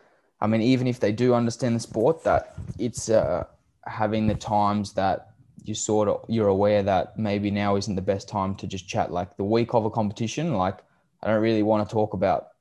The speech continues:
the competition. Like, I've done all the preparation and I'm trying to lose weight and I'm doing a lot of training, and, you know, like, in between training sessions and, and trying to lose weight, like, I don't really wanna talk about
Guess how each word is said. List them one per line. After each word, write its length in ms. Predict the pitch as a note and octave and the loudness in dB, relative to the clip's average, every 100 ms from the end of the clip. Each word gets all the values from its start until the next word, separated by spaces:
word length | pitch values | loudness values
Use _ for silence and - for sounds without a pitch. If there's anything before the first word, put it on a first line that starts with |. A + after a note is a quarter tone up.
| - | -14
the 60 | |
competition. 560 | - G2 - F#2+ - F2+ | -8 -6 -6 -8 -6 -4
Like, 200 | F#2 F#2 - | -4 -6 -8
I've 160 | G2 | -2
done 360 | A2 A2 G#2+ A#2 _ _ - | 2 2 0 -6 _ _ -4
all 140 | A2 A2+ | 0 0
the 80 | |
preparation 760 | G#2 A2 G2 G2+ G#2 - G#2 G2+ | 0 -2 0 2 2 -2 -4 -2
and 100 | G2 | -2
I'm 120 | F#2 | -4
trying 200 | F#2+ G#2+ | -4 -2
to 60 | G2+ | 0
lose 240 | G2+ G2 | 0 -2
weight 320 | F#2+ G2 F#2 - _ _ _ _ - | 0 2 0 -4 _ _ _ _ -14
and 460 | - G2 F#2 F2 - - | -10 -8 -8 -8 -10 -10
I'm 120 | G2 | -8
doing 240 | A2 A2 | -2 0
a 40 | G2+ | 2
lot 160 | G2+ | 0
of 80 | F#2+ | 0
training, 460 | - G2+ G#2+ G2+ G2 | -4 -2 0 0 0
and, 240 | F#2 F#2 - _ _ - | -2 -4 -8 _ _ -8
you 80 | G2+ | -2
know, 160 | G#2+ | 2
like, 200 | A2+ G#2 | 4 2
in 160 | A2 A#2 | 0 -2
between 380 | G#2+ - A2 A2 | -2 0 0 0
training 300 | A#2+ A2+ A2 | 0 0 0
sessions 500 | A2+ G#2+ A#2+ G#2+ G#2+ | 0 0 0 -2 0
and, 240 | F#2+ F#2+ | -2 -4
and 160 | G2 G2+ | -4 -4
trying 160 | A2 | -2
to 80 | G#2 | 0
lose 220 | G2+ G2 | 0 0
weight, 260 | G2+ C3+ - | 2 2 0
like, 160 | - G2 | -4 -2
I 60 | |
don't 140 | A2+ G#2 | 0 0
really 180 | A2 | 0
wanna 180 | G2+ G#2+ | 0 0
talk 280 | - A2+ - | 0 -2 0
about 340 | F#2+ D#2 - | 0 0 -2